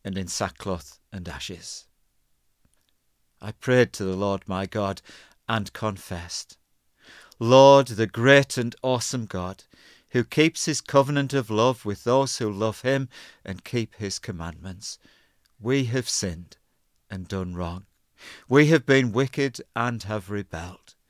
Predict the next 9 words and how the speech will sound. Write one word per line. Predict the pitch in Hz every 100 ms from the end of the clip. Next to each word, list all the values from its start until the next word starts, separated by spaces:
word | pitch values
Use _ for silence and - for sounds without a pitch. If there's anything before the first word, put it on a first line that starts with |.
| - - -
We | 120 127
have | -
turned | - 127 120
away | 120 113 147
from | 143 - 139
your | 139 127
commands | - 117 117 117 113 110 -
and | 107 92
laws. | 87 85 95